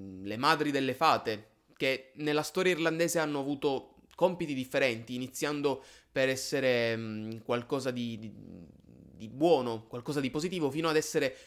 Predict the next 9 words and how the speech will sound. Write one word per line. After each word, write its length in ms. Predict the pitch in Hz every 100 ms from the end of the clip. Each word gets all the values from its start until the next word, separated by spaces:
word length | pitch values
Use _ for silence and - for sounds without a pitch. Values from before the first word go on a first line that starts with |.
| -
qualcosa 340 | 156 147 180
di 60 | 165
negativo, 400 | 165 185 185 143
fino 480 | - - 226 220 180
anche 340 | 175 180 165
al 500 | 143 139 139 135 131 -
presagio 360 | 147 170 143
di 100 | 131
morte. 520 | 113 92 - 95 -